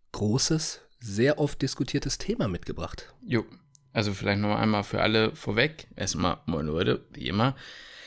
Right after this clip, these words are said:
Speaker 2: Äh, Lukas und ich nehmen auf, einfach wegen der Stecks-Vorbereitung, der Klausuren und, äh, ja, du bist vielleicht nicht da, ich bin vielleicht nicht erreichbar. Wir nehmen einfach ein bisschen vor auf.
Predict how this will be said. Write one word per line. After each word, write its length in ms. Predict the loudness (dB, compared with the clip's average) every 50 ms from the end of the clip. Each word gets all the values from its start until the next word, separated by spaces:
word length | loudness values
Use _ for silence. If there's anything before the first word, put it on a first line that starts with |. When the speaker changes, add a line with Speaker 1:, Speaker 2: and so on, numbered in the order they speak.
| -20 -20 -20 -20 -20 -20 _ _ _ _ _ _ _
Speaker 2:
Äh, 380 | 2 4 6 6 6 6 4 2 2
Lukas 340 | 0 2 4 4 4 4 4
und 80 | 4 4
ich 80 | 4
nehmen 200 | 4 4 4 6
auf, 340 | 6 6 4 4 2 -2 -8 -14 -8 -2
einfach 360 | 0 0 2 2 0 -2 2 2
wegen 340 | 2 4 4 2 0 0
der 120 | 0 0 0
Stecks-Vorbereitung, 840 | 2 2 0 0 2 2 0 2 2 2 2 2 2 2 0 2 2
der 160 | 2 2 2
Klausuren 680 | 0 -2 -2 0 2 4 6 6 6 6 6 4 2 0 -2 -6 -12 -8 -2
und, 500 | 2 2 4 4 6 4 4 2 0 -2
äh, 400 | -2 0 2 2 4 4 2 0 -2 -6 -8 -12 -8
ja, 340 | -6 -4 -2 -4 -4 -6 -10 _ -14
du 240 | -6 -2 -2 0 2
bist 160 | 0 0 0
vielleicht 220 | 0 0 0 0 0
nicht 160 | -2 -2 -2
da, 100 | -2 0
ich 140 | 0 -2 -2
bin 120 | -6 -6
vielleicht 260 | -4 -2 -2 -2 -2
nicht 100 | -2 -4
erreichbar. 540 | -2 0 0 0 0 0 0 -2 -2 -2 -2 -6 -10 -18 -20 -8 -2
Wir 100 | 2 4
nehmen 160 | 4 6 6
einfach 200 | 4 4 2 0
ein 100 | -2 0
bisschen 260 | 0 0 2 2 0
vor 340 | 2 2 4 6 6 6 6
auf. 420 | 6 6 6 4 2 0 -4 -14